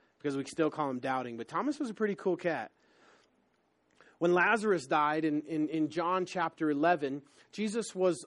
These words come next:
a ways away from Lazarus. You guys know the story. By the time Jesus got there, um, Lazarus was dead for how long? Our Bible trivia? Four days, right? Because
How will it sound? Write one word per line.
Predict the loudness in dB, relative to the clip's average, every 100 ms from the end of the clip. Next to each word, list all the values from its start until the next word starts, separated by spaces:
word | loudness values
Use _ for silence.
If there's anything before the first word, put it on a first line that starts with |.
| -4
a | 0
ways | 4 6 6 4
away | 2 4 2
from | -2 -6
Lazarus. | -4 -4 -4
You | 0
guys | 2
know | 2
the | 0
story. | 2 4
By | 4 2
the |
time | 0 -2
Jesus | -4 -6 -8
got | 0 2 2
there, | -2 -6 -6 -10 -18 -14
um, | -4 -2 -2 -4 -2
Lazarus | 0 2 0 -2
was | -4 -2
dead | 0 0 -2
for | -4
how | -2 -2
long? | -2 -6 -8 -14 -14
Our | -6
Bible | -6 -6
trivia? | -4 -2 -2 -2 -10 -20 _ 0
Four | 4 6
days, | 6 4 2 0
right? | -2 -2 -4 _ -20 -6
Because | -4 2 0 0